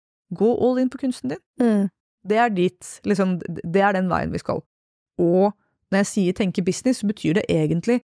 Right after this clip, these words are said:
Speaker 1: tenke nok inntekt til at du også kan være en helt vanlig nordmann.
Speaker 2: Ja. Og det er vel spennende, for jeg tenkte at denne samtalen egentlig kom til å gå litt mer i sånn, ja,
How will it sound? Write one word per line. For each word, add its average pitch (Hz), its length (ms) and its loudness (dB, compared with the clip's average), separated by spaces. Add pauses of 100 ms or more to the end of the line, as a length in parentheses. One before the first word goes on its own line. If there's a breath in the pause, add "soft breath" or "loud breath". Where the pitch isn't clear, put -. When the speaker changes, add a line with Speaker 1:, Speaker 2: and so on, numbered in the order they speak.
(120)
Speaker 1:
tenke 202 720 0 (320)
nok 202 400 -4
inntekt - 720 -2 (420)
til 196 400 2
at - 360 -4
du 175 340 2
også 170 240 0
kan 208 160 0
være 160 240 2
en 165 80 -2
helt - 280 -2
vanlig 143 280 0
nordmann. 131 260 -4 (220)
Speaker 2:
Ja. 233 220 0 (720 loud breath)
Og 233 100 2
det 226 80 0
er 240 80 2
vel 247 80 0
spennende, 220 320 0
for 240 160 2
jeg 247 160 2
tenkte - 240 2
at - 60 -2
denne 208 180 0
samtalen 208 480 -2
egentlig 220 300 0
kom 262 100 2
til 202 160 0
å 180 40 -4
gå 190 120 2 (140)
litt 214 420 0
mer 196 280 0
i 226 100 4
sånn, 202 260 -2
ja, 262 220 2